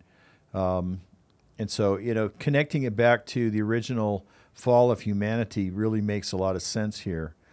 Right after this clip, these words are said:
I would just say that, um, well, that's, that's probably why a lot of translations use that kind of language. They translate this word in Greek into things like sinful nature, old nature,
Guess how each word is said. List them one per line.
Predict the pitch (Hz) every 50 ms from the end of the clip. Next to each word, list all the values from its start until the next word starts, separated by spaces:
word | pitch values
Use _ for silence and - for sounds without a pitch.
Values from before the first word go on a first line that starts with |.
| - _ _ -
I | - 147
would | 156 185 240 208
just | 180 202 160 - -
say | - - 135 127 127 127 127 123 123 117 - _ - _ _ _ _ _ _ -
that, | 123 117 117 113 113 113 - - -
um, | 113 110 104 107 104 104 101 101 101 101 101 - _ _ _ _ _ _ _ _ _ _ _ _ _ _ _ _ _ - -
well, | - 131 123
that's, | 139 160 160 - - -
that's | - 135 135 -
probably | - - - 135 127 120 123 123
why | - - - 110 120 120
a | 120 117
lot | 113 113 120 123
of | 120 -
translations | - - 127 117 107 - - 117 117 101 - - 107 98 92
use | 98 110 113 120 113 -
that | - 110 101 - -
kind | - 104 101 98
of | 92 85
language. | 92 92 92 98 104 107 104 95 85 73 69 65 64 - - _ - - - _ _ -
They | 101 98
translate | - - 117 110 101 - - 104 95 90
this | 107 98 - -
word | 104 107 110 113 113 107 101 101
in | 95 95 92
Greek | 87 98 107 110 110 107 107 -
into | 110 107 95 - -
things | 90 - - 107 101 90 -
like | 95 87 -
sinful | - - 117 104 - 110 107
nature, | 104 104 104 98 - - 101
old | - - 95 98 101 95
nature, | 95 95 95 98 90 - - 98 95 92 90 -